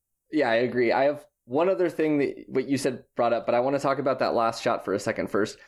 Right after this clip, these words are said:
I loved that this movie did such a good job with its themes,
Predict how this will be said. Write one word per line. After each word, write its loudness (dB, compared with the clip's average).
I 2
loved 0
that -2
this -2
movie 0
did -2
such -2
a 0
good 0
job 0
with -2
its -2
themes, -4